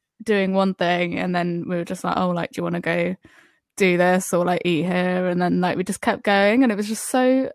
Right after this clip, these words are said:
lovely and, like, we're always surprising because, like, we're like, "Oh, is this the end? Oh no, like, you still wanna hang out with me? Okay, let's go." Like, it's really, really nice. But, um, I think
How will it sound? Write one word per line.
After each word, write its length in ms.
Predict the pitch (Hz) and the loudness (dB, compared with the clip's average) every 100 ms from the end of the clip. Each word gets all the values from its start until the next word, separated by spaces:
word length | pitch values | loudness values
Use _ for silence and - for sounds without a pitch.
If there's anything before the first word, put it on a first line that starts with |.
| - | -6
lovely 560 | 240 247 240 180 175 | -2 -2 -4 -6 -6
and, 200 | 165 185 | -6 -6
like, 360 | 180 180 185 _ _ _ _ _ _ _ _ _ _ - | -6 -8 -10 _ _ _ _ _ _ _ _ _ _ -4
we're 140 | 208 - - | -2 -2 2
always 400 | 226 233 226 220 - - | 6 8 6 4 -2 -16
surprising 1040 | - - 220 214 202 202 190 185 185 185 190 _ _ _ _ _ _ _ | -8 -6 -2 0 0 0 -2 -4 -4 -6 -8 _ _ _ _ _ _ _
because, 460 | 202 - 190 - - | -4 -2 -4 -6 -6
like, 180 | 185 180 | -4 -2
we're 120 | 185 | -2
like, 160 | 185 - | 0 0
"Oh, 220 | 277 269 | 0 0
is 140 | 233 | 0
this 160 | 254 - | -2 -4
the 140 | 220 202 | -2 0
end? 340 | 220 269 277 | 2 4 4
Oh 140 | 247 269 | 4 6
no, 160 | 262 | 6
like, 160 | 254 220 | 4 2
you 100 | 233 | -2
still 220 | - 254 | 0 2
wanna 140 | 247 247 | 2 2
hang 180 | 240 226 | 2 0
out 160 | 262 | -2
with 120 | 202 190 | -4 -6
me? 200 | 175 190 | -4 -4
Okay, 260 | 226 208 | -2 -4
let's 180 | 190 - | -4 -6
go." 280 | - 196 180 | -4 -2 0
Like, 160 | 185 185 | 0 2
it's 120 | 220 | 4
really, 200 | 247 240 | 6 8
really 180 | 247 240 | 8 6
nice. 380 | 226 220 302 - | 2 -2 -4 -4
But, 320 | - 196 202 196 | -2 2 2 -2
um, 140 | 202 - _ _ _ _ _ _ _ _ | -6 -12 _ _ _ _ _ _ _ _
I 100 | 247 | 2
think 260 | 226 208 | 2 0